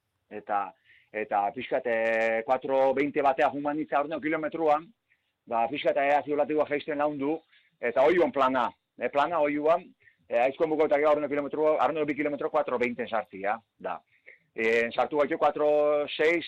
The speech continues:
cuatro siete, cuatro seis hor, bi kilometroak aurrenekoak, da, claro, eh, azido latikoa hitz utzi jaisten. Baina, horren, eh, kulpa hori jaisten dek, eh,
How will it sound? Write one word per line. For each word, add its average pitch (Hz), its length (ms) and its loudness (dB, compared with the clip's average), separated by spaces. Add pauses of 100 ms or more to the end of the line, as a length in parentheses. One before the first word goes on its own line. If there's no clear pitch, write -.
(160)
cuatro 147 600 2
siete, 156 400 0
cuatro 151 280 -2
seis 156 280 -2
hor, 160 300 0
bi 131 160 -6
kilometroak 156 500 -2
aurrenekoak, 160 480 -2 (300)
da, 110 380 -2 (440)
claro, 139 360 2
eh, 117 760 0
azido 117 240 -4
latikoa 127 340 -4
hitz 143 140 -4
utzi 113 260 -6
jaisten. 147 440 -6 (460)
Baina, 147 280 0 (560)
horren, 143 240 2
eh, 147 640 6
kulpa 165 300 2
hori 151 100 2
jaisten 165 300 -2
dek, 175 160 0
eh, 147 500 4